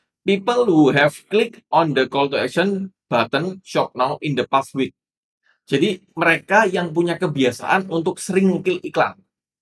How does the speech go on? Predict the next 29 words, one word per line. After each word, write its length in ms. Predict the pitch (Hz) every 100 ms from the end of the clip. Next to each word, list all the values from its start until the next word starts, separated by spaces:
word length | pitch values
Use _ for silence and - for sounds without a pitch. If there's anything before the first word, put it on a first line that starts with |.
| _ _ _
dalam 600 | - 113 120 180 190 190 _ _ _ _ -
beberapa 320 | 120 117 135
minggu 160 | 147
terakhir. 480 | 123 135 143 120 - _ _ _ _ _ _ -
Ya, 160 | 101
jadi 400 | 110 113 156 160 - _ _ _ _ _
biasanya, 640 | 139 139 131 175 214 143
teman-teman, 320 | 143 120 113
biasanya 800 | 127 120 110 - - 110 120 98 -
engage 320 | 113 117 107
shopper 400 | - 107 120 117
ini 160 | 131 156
hasilnya 560 | 107 101 104 117 143 120
lebih 240 | 117 104
bagus. 560 | 104 110 101 - - _ _
Biasanya 560 | - 127 113 98 117 113
di 80 | 107
kasus 240 | 107 107
kita. 400 | - 107 107 95 95 - _
Bahkan 320 | - 107 151
kita 240 | 151 147 156
kadang 320 | 143 139 156 -
interest 320 | 131 117 117
itu 320 | - 180 180
cuman 240 | - 123 -
pakai 240 | 120 147
engage 240 | 127 104
shopper 240 | 117 107 107
aja. 160 | -